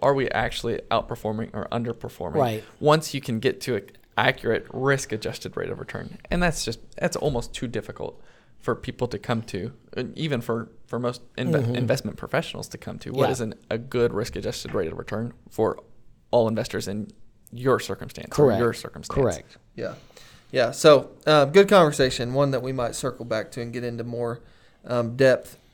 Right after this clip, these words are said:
Speaker 3: in the future. So a really hard pivot. <laughs> Talking about the writers and actors strike. Um, I have,
Speaker 2: You know,
Speaker 3: I have
Speaker 2: I may
Speaker 3: no
Speaker 2: not,
Speaker 3: idea
Speaker 2: I
Speaker 3: what's
Speaker 2: don't
Speaker 3: going
Speaker 2: know a
Speaker 3: on
Speaker 2: whole
Speaker 3: here.
Speaker 2: lot about the investments, but man,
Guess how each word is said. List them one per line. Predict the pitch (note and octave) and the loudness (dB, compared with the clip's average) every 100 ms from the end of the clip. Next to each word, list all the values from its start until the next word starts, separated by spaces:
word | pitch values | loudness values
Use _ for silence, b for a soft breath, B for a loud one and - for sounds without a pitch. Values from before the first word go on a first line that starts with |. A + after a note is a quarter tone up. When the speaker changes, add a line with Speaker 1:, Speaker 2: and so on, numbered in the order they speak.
| - | -6
Speaker 3:
in | C#3 | -4
the | B2+ | -4
future. | - C#3 C#3 B2 C3 b b b b | -4 -4 -2 -4 -4 b b b b
So | - D3 | 8 8
a | C3+ | 8
really | C3+ D#3 G#3 G#3 E3 | 4 4 8 10 10
hard | D#3 C#3+ D3+ | 10 8 6
pivot. | C3+ B2+ A#2+ - - - - | 4 4 2 -2 -14 -2 4
<laughs> | - - - A3+ C#4 C#4 F3+ A#3+ G3+ - - - | 4 6 6 8 8 6 4 2 -6 -6 -6 2
Talking | F#3+ F#3+ F#3+ | 8 8 8
about | F3 D#3+ | 6 6
the | D#3 C#3 | 4 4
writers | D3 D#3 F#3 G3 E3 | 6 8 8 8 6
and | D3 - | 2 4
actors | D3 D#3 E3 C3+ - | 4 4 0 -2 -4
strike. | - A#2+ A#2 - A#3+ B B B B B - - | 0 2 2 0 -6 B B B B B -12 2
Um, | C#3+ C3+ B2+ A#2 A2+ D3 - - - _ | 4 6 4 2 -4 -12 -20 -20 -20 _
I | - - - - A#3 - G3 G3+ - - D3+ E3 | -2 -2 -4 4 6 8 8 8 4 2 6 8
have, | D#3+ | 10
Speaker 2:
You | F3 | 12
know, | D#3+ D#3 | 10 8
Speaker 3:
I | D3+ D#3 | 6 8
have | D#3+ | 8
Speaker 2:
I | |
may | G3 A3+ | 10 12
Speaker 3:
no | - | 12
Speaker 2:
not, | |
Speaker 3:
idea | D#3 D#3 | 10 10
Speaker 2:
I | |
Speaker 3:
what's | D3+ G#3 | 10 10
Speaker 2:
don't | |
Speaker 3:
going | G3+ F#3+ | 12 12
Speaker 2:
know | |
a | E3+ | 12
Speaker 3:
on | |
Speaker 2:
whole | E3 | 12
Speaker 3:
here. | F3+ | 12
Speaker 2:
lot | F3 | 10
about | F3 E3 D3+ | 10 6 10
the | D3+ | 10
investments, | C#3 E3 E3 F#3 - | 12 8 8 0 4
but | D3 | 4
man, | D3 D3 B2 | 8 8 6